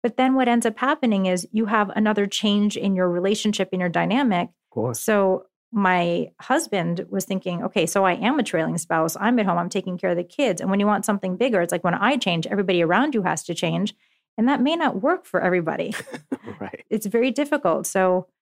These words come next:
Speaker 1: I, I just wish I had the knowledge. And I don't talk about that in World Class. But in two thousand six, when I hopped on this plane to go to Hong Kong with two kids in diapers,
Speaker 2: Yeah.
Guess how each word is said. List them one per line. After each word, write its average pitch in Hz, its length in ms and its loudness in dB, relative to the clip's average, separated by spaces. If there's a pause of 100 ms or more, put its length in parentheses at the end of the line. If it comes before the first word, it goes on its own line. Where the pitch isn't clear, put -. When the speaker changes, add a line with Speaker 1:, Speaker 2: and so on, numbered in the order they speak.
Speaker 1:
I, 226 180 2
I 226 140 2
just 240 200 0
wish 254 200 2
I 277 100 4
had 208 260 2
the 185 60 0
knowledge. 180 720 2
And 208 140 2
I 196 80 2
don't 226 160 0
talk 285 240 0
about 208 260 2
that 180 160 -2
in 180 140 -4
World 170 280 -2
Class. 208 360 2
But 190 120 -6
in 202 120 0
two 240 160 -2
thousand 185 320 0
six, - 300 -4
when 185 100 -4
I 175 100 0
hopped 208 300 -2
on 208 140 2
this 185 140 -2
plane 277 260 0
to 196 60 -2
go 180 120 0
to 170 100 0
Hong 175 240 -2
Kong 277 260 -2
with 175 160 -2
two 220 140 -4
kids 202 260 -2
in 170 120 -6
diapers, 185 580 -2
Speaker 2:
Yeah. 92 220 -8